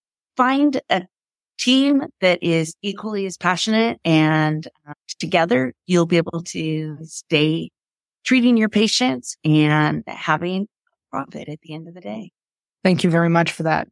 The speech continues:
Speaker 2: Again, it's not to demonize, but it's to, it's just a topic that we're s-, so uncomfortable to discuss, but I think it's so important, and especially in today's world, in order to stay afloat if you're a small practice, an independent practice, or if you are in multi-specialty, or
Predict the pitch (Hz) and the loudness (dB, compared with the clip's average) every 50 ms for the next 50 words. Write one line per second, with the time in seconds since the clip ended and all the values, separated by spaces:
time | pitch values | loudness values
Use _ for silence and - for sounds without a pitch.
0 | _ - 202 208 170 185 180 175 175 175 175 - - 202 190 170 156 - - 170 | _ -6 -2 0 0 2 2 2 2 2 0 0 0 0 0 0 0 -2 -2 0
1 | 185 185 180 175 175 170 170 170 165 151 - 170 160 160 156 - - - 160 156 | 2 2 2 4 4 2 2 2 0 -2 -2 -2 -2 -2 -4 -4 -2 0 0 0
2 | 151 151 - _ _ _ _ _ _ _ _ _ - - 208 - - 233 - - | 0 -2 -6 _ _ _ _ _ _ _ _ _ -4 -4 -2 0 0 0 2 0
3 | 170 175 - 190 180 165 - 165 156 156 - 170 160 156 139 - - 156 175 214 | -2 0 2 2 2 2 2 0 -2 0 0 0 0 0 0 -4 -6 -6 -2 -2
4 | 190 - - - - - - _ _ - - 262 262 285 285 269 - - 247 254 | 0 -2 -2 -4 -6 -10 -14 _ _ -4 -2 0 2 2 0 0 0 0 0 0
5 | 240 - 220 233 247 240 - _ _ _ _ - 220 208 190 208 202 - - - | 0 0 2 2 2 0 0 _ _ _ _ -2 0 2 2 2 0 0 0 0
6 | 220 226 202 - - 180 180 175 - 202 196 185 - - - 196 196 202 196 185 | 0 0 0 0 0 -2 0 0 2 2 0 0 0 0 0 2 2 2 0 0
7 | - - 202 196 196 196 185 180 175 - 185 175 175 - - - - 247 254 - | -2 -2 -4 -2 -2 -2 -2 -2 -2 0 0 0 0 0 -2 -2 0 -2 0 2
8 | - 233 220 208 208 190 170 175 175 185 170 - - 160 160 160 160 156 156 160 | 2 2 2 2 2 2 2 2 2 2 0 0 0 0 2 2 2 0 0 0
9 | 160 165 170 165 160 165 156 151 - - 180 170 165 160 165 160 - _ _ _ | 0 0 0 0 0 -2 -2 -2 -2 0 2 2 2 2 0 -2 -4 _ _ _
10 | _ _ _ _ _ _ - - - - 196 190 180 - - 165 180 208 220 196 | _ _ _ _ _ _ -12 -8 -4 0 0 2 2 2 2 0 2 2 2 2
11 | - 180 165 160 156 156 151 - - - - 170 160 - 160 147 143 151 165 - | 2 0 0 0 0 -4 -6 -10 -10 -8 -6 -6 -2 0 2 2 2 2 0 0
12 | - 196 180 190 196 202 - 208 202 - 180 165 160 147 147 - 160 160 175 190 | 2 2 2 2 2 2 0 0 0 2 2 2 2 2 2 2 2 2 2 2
13 | 185 175 190 185 190 185 - - 208 202 196 - 175 160 160 160 156 - - 175 | 2 2 0 0 0 0 -2 -2 0 0 0 0 0 0 0 0 -2 -2 -2 0
14 | 165 156 151 156 160 160 156 156 151 151 151 151 151 147 - - 147 156 - - | 0 0 0 0 0 0 0 0 -2 -2 -2 -2 -4 -4 -4 -6 -8 -6 -4 -2
15 | 170 160 - 180 185 - - 202 208 214 220 - 196 | -2 -2 -2 -4 -4 -2 -2 -2 -2 -2 -2 -2 -2